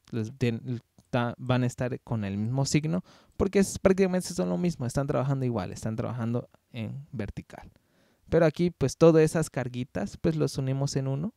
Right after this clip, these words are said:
y, pues, le pusimos momento de carga. Los importantes que van a cambiar va a ser este preesfuerzo, bueno, no cambiar, sino que van a, a, o van a hacer algo en nuestra viga, son estos tres, que es la es-, la, la presión,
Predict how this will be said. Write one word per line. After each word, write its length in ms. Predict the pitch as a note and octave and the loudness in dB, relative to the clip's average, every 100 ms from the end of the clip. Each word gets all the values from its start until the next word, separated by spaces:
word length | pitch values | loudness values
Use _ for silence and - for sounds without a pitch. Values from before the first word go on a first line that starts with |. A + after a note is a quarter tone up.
| - | -8
y, 140 | B2+ | -8
pues, 180 | - F#2+ | -8 -8
le 80 | G#2 | -10
pusimos 500 | - B2 A#2 B2 B2 | -10 -6 -4 -2 -2
momento 380 | F#2+ F#2 - F#2 | -4 -4 -4 -6
de 100 | - | -8
carga. 340 | - - - _ _ - _ _ _ _ _ _ _ _ _ _ | -14 -18 -20 _ _ -20 _ _ _ _ _ _ _ _ _ _
Los 560 | B2 C3+ F3 F3 - - | -2 2 4 2 -2 -4
importantes 540 | D#3+ D#3 D#3 D#3 D#3 D3+ | 2 4 4 2 -2 -2
que 80 | C#3+ | -2
van 120 | C#3+ | -2
a 60 | |
cambiar 300 | C3+ B2 B2 | -2 -2 -2
va 60 | A#2+ | -4
a 40 | |
ser 200 | A2+ G#2+ - | -6 -8 -10
este 260 | A2 - | -12 -10
preesfuerzo, 480 | B2+ C3 - C3 - | -6 -6 -6 -8 -6
bueno, 180 | D3+ A#2+ - - - | -6 -6 -10 -16 -4
no 180 | D3 E3 | -2 0
cambiar, 300 | C#3 A2+ G#2+ | 0 -2 -8
sino 300 | A2+ G#2 G#2 | -8 -8 -10
que 220 | - G2+ | -14 -12
van 240 | A2+ A2 A#2 | -8 -6 -6
a, 220 | A2+ _ _ _ _ _ _ _ _ _ _ _ | -10 _ _ _ _ _ _ _ _ _ _ _
a, 280 | A2+ G#2+ G2+ | -8 -6 -6
o 120 | A2 - | -8 -8
van 240 | D3 B2 C3 | -6 -2 -2
a 40 | |
hacer 260 | B2+ B2 - | -2 -4 -4
algo 300 | C3 A#2 A#2 | -4 -4 -2
en 60 | G#2+ | -4
nuestra 280 | G#2+ B2 A2+ | -4 -4 -4
viga, 300 | A2+ C#3 D3+ | -4 -6 -6
son 220 | - G2+ | -6 -8
estos 320 | - - - | -8 -12 -16
tres, 400 | - - - _ - | -16 -20 -20 _ -16
que 140 | F2 | -14
es 200 | - - _ _ _ _ _ _ _ - | -14 -18 _ _ _ _ _ _ _ -18
la 140 | A2 | -14
es-, 180 | G#2+ - | -14 -12
la, 180 | A2 G#2 | -12 -8
la 140 | G#2 | -8
presión, 540 | A2 C3+ C#3 E3+ F#3+ | -4 -2 2 2 2